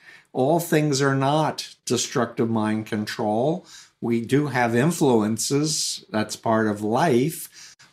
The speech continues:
But the authoritarian influences are what I want everyone to be careful about. And, um, I have this model, which I call the bite model of mind control, that stands for, the B stands for controlling people's behavior.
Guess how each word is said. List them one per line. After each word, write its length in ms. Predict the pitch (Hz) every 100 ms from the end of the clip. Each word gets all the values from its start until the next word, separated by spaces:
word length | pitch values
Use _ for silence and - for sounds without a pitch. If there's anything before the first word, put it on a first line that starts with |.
| -
But 320 | 135 131 -
the 140 | 127
authoritarian 1200 | 127 127 - 139 131 123 - 165 165 165 147 123
influences 800 | 113 110 123 110 107 - 107 104
are 80 | 107
what 340 | 104 107 - _
I 80 | 110
want 300 | 110 113 110
everyone 480 | 107 107 104 101 98
to 120 | -
be 180 | 98 98
careful 580 | - 110 110 - 139 143
about. 500 | 147 160 180 196 - - - - - _
And, 600 | 147 147 143 147 151 156
um, 640 | - 165 143 143 143 143 135 _
I 100 | 135
have 340 | 135 147 151
this 220 | 147 139 143
model, 580 | 135 139 156 147 131
which 220 | 127 123 -
I 100 | 117
call 300 | - 135 120
the 100 | 117
bite 460 | 101 120 113 135
model 540 | 147 135 135 139 143 143
of 100 | 131
mind 460 | 127 127 143 156
control, 840 | 156 160 156 - 165 160 165 165 165
that 200 | 147 127
stands 460 | - 151 127 131 123
for, 520 | - 127 120 123 -
the 100 | 117
B 220 | 113 123
stands 420 | 120 - 120 120 -
for 140 | 123
controlling 680 | - - 107 - 113 110 107
people's 440 | - 107 104 95
behavior. 840 | 92 95 101 104 104 123 151 180